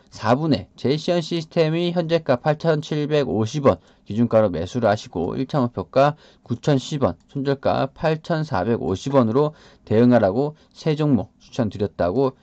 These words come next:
댓글로 이렇게 리딩을 해드리고 있습니다. 자, 그리고 아래로 쭉 내려보시면은, 어, 오 분에 케이피엠 테크 최고가, 어, 칠천사백육십 원으로 일차 목표가 달성했다라고 이렇게 차트를 통해서,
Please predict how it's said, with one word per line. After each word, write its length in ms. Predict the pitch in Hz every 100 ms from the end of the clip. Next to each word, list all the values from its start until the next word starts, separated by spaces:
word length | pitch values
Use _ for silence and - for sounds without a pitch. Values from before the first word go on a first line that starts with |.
| _ -
댓글로 560 | 107 - 123 87 127 -
이렇게 420 | 95 92 131 147 - _ -
리딩을 460 | 95 107 120 143 - -
해드리고 340 | 160 165 151 95
있습니다. 480 | - - - 107 _ _ _ - - - - _ -
자, 160 | 143
그리고 260 | 139 151 143
아래로 460 | 110 147 180 165
쭉 180 | 160 175
내려보시면은, 880 | 143 123 135 127 - 107 117 123 - _ -
어, 160 | 90 76
오 180 | 104 143
분에 400 | 185 185 127 101 -
케이피엠 420 | - 175 180 165
테크 480 | 156 160 - 147 143
최고가, 560 | 135 165 160 156 110 101 _ -
어, 200 | 64 76
칠천사백육십 880 | - 143 151 139 127 107 90 127
원으로 400 | 113 92 95 151 -
일차 240 | 131 -
목표가 340 | 110 90 101 92
달성했다라고 1300 | - 87 - 87 _ _ - 147 143 135 110 87 92
이렇게 160 | 98
차트를 520 | 123 156 156 165 143
통해서, 500 | 131 127 113 156 156